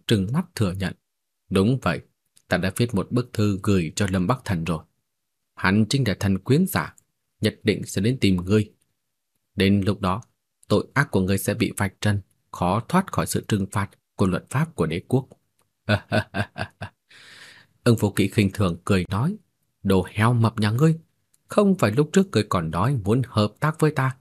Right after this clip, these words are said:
để đối phó với Lâm Bắc Thần sao? Gì, ngươi thật sự xem ta là heo à?" Ngô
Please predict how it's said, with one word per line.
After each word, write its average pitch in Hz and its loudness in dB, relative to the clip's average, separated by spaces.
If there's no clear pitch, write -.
để 123 4
đối 143 2
phó 160 -2
với 131 2
Lâm 95 2
Bắc 127 -2
Thần 92 0
sao? 120 -2
Gì, - 2
ngươi 98 0
thật - -4
sự - -2
xem 110 -2
ta 123 -2
là 95 -2
heo 156 4
à?" 95 -4
Ngô 165 6